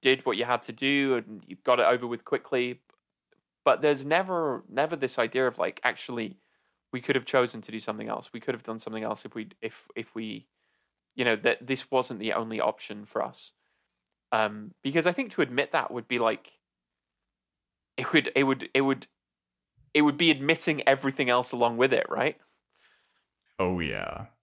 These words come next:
Speaker 2: So, do you want to talk about the ending of the act of killing?
Speaker 1: Oh, boy. Yeah, we, um, we probably should, shouldn't we? Um,
Speaker 2: So, so what do you think? What do, what do you think about how this film ends?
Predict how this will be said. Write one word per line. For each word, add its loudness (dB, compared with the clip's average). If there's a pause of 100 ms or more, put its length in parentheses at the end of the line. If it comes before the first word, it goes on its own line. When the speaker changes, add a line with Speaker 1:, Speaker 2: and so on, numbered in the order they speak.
(1500)
Speaker 2:
So, -2 (100)
do -2
you 0
want -2
to -4
talk -4
about -4
the -6
ending -4 (160)
of -8
the -6
act -4
of -10
killing? -10 (1500)
Speaker 1:
Oh, 4
boy. 4 (260)
Yeah, -2 (100)
we, 0
um, -2 (500)
we -6
probably -4
should, -4
shouldn't -16
we? -14 (600)
Um, -2 (600)
Speaker 2:
So, -10 (120)
so 0
what 4
do 2
you 0
think? -6
What -2
do, -2
what -2
do 2
you 0
think 0
about 0
how -2
this -6
film -8
ends? -10